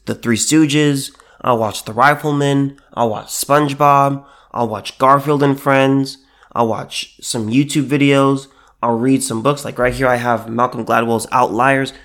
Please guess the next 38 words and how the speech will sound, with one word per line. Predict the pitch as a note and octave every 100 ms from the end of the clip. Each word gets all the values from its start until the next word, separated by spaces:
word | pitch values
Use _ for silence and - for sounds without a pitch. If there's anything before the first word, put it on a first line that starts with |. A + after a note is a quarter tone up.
| - -
So | -
there | E3+ E3
are |
things | F#3 G3 G3 -
I | C3+
do | A2+ C#3 D#3 C3 A#2+ A#2 _ _ _ _
that | -
provide | C3 B2 C3+ C3+
an | A#2+
escape | G2+ - - E3 -
for | G#2+
me. | G2+ - _ _ _ _ _ _ _ _ _ _ _ _ _
So | - D3
I'm | E3 F#3+
not | F3 -
saying | - F3 E3+ D#3 C3 - _ _ -
don't | D#3 -
have | - D3+ D3+ B2+
an |
escape, | A2 - - G3+ D#3 - - _ _ _ _ _ _ _
but | - C#3+
I |
am | D3+ D#3+
saying | D#3 D3 C3+ B2+ B2+ _ _ _ _
find | - - D#3+ E3+
something | E3 D#3
that | C#3+ -
you, | C3 A#2 -
that | A2+ -
you | A#2 A#2 -
actively | C3+ C#3+ - B2+ B2+
do. | G#2+ F#2+ C#3+ G2+ D#2 C#3+ - _ _ _ _ _ _ _ _ _
Find | D3+ D#3
something | E3 D#3
that |
you | - -
actively | C3+ C3+ E3+ E3
do | C#3+ A#2 A2 G#2+